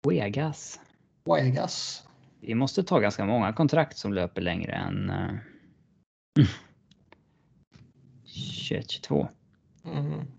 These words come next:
Speaker 2: Sju kvar.
Speaker 1: Ja.
Speaker 2: De har också tradat till sig Barclay Goodrow, ska sägas, som
Speaker 1: Ja.
Speaker 2: exponeras här.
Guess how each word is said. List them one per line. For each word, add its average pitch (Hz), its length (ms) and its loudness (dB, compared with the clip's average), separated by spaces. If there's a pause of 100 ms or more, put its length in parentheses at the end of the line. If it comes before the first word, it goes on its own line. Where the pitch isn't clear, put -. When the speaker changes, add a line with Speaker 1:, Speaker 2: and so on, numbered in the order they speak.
(460)
Speaker 2:
Sju 160 100 2
kvar. 139 320 -4 (1200)
Speaker 1:
Ja. - 280 0 (1000)
Speaker 2:
De 156 140 8
har 185 60 12
också 185 200 8
tradat 160 320 6
till 170 200 4
sig 151 200 -2
Barclay 147 520 2
Goodrow, 143 760 0
ska - 180 -10
sägas, - 580 -4
som 151 200 -4
Speaker 1:
Ja. - 220 4
Speaker 2:
exponeras 131 680 4
här. 139 360 2